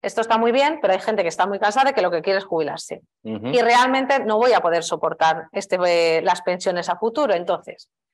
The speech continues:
Speaker 1: se establece un mecanismo, mei, de equidad, bueno, de equidad intergeneracional, que es como lo llaman, pero que es algo temporal. Pero esta temporalidad son de diez años y empieza a aplicarse desde el uno de enero del dos mil veintitrés.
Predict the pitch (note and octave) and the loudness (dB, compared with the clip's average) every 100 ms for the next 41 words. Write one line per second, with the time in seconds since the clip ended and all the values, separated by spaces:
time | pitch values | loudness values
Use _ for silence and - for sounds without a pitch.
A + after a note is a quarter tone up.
0 | _ _ G#3 - G#3+ B3 B3 G3 B3+ C4 | _ _ -6 0 2 2 0 -2 -2 -2
1 | C4+ C#4 D4+ D4+ A3+ G3 B3 _ _ _ | 0 0 0 -2 -2 -4 -6 _ _ _
2 | _ G3 G3 A3+ A#3 - F#3+ G#3 G3 - | _ -2 -2 -2 -10 -16 0 2 2 -2
3 | - _ - G#3 G3+ G#3 G#3 A3 A#3 A3+ | -16 _ -4 -4 -2 -2 2 2 2 -4
4 | - _ A#3 C4 - - G3+ G#3 G3 G3 | -16 _ -4 -2 -4 -4 0 2 2 0
5 | G3 A3 A3+ A3+ - F3 - A3 G#3 G#3 | 0 4 2 0 -10 -14 -8 -4 -4 -2
6 | F#3+ F#3 F#3+ A#3 G#3+ F#3+ E3 A3+ A#3 B3 | 0 0 2 0 0 -2 -2 -2 0 0
7 | C#4+ - _ - G#3 B3 C#4+ C4 A3+ G3 | -2 -6 _ -6 -4 0 0 0 0 -2
8 | F3 E3 D3 - _ _ _ F#3+ F#3 A#3 | -2 0 -2 -4 _ _ _ -8 -4 0
9 | A3+ A3 G3 G3 G#3 A#3 F#3+ E3+ D#3 - | 0 2 2 2 0 -2 -2 -2 -4 -2
10 | D#4 D#3+ - - _ _ _ _ _ _ | -2 -2 -12 -20 _ _ _ _ _ _
11 | A3+ G#3 G#3 A#3+ B3+ A#3+ A#3 B3+ B3+ C4 | -2 0 0 0 0 0 2 0 2 2
12 | G#3 F#3+ F#3+ G3+ A3 G#3 G#3+ B3 - G#3 | 2 2 0 0 2 2 2 2 0 0
13 | G3 F3+ F3 E3 G3+ A#3+ - F#3+ E3+ D#3+ | -2 0 -2 -2 -2 -4 -8 -6 -6 -4
14 | C#3+ - - - | -10 -12 -14 -18